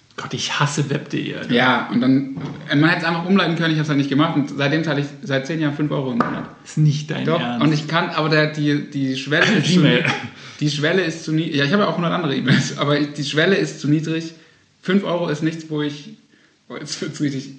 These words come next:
Speaker 2: eklig, aber so, das ist nichts, wo du dich aufraffst
Speaker 1: Ja, ja,
Speaker 2: in
Speaker 1: schon
Speaker 2: diese
Speaker 1: klar.
Speaker 2: scheiß Unterlagen so, weil, weil da musst du
Speaker 1: Ja.
Speaker 2: ja wieder irgendwas ausdrucken und wieder wohin und das ist, diese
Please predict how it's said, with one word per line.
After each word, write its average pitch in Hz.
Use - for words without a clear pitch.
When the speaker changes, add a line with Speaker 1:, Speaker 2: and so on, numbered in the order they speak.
Speaker 2:
eklig, 143
aber 131
so, 131
das 147
ist 160
nichts, 170
wo 156
du 147
dich 147
aufraffst 156
Speaker 1:
Ja, 135
ja, 131
Speaker 2:
in 151
Speaker 1:
schon 165
Speaker 2:
diese 156
Speaker 1:
klar. 160
Speaker 2:
scheiß 156
Unterlagen 143
so, 120
weil, 123
weil 131
da 135
musst 151
du -
Speaker 1:
Ja. 151
Speaker 2:
ja 151
wieder 151
irgendwas 147
ausdrucken 131
und 135
wieder 139
wohin 135
und 120
das 131
ist, 135
diese 120